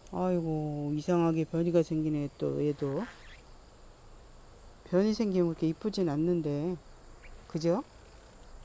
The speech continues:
지금 현재 얘 입장도 변이가 생겼고, 얘가 이게 꽃인지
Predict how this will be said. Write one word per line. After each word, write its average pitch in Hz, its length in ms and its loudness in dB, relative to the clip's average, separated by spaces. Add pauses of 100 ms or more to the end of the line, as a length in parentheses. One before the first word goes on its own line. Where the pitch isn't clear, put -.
(600)
지금 185 220 0
현재 196 640 2 (560)
얘 190 140 4
입장도 185 540 2
변이가 170 400 2
생겼고, 156 680 -2 (1200)
얘가 190 240 6
이게 170 420 4 (320)
꽃인지 156 1160 4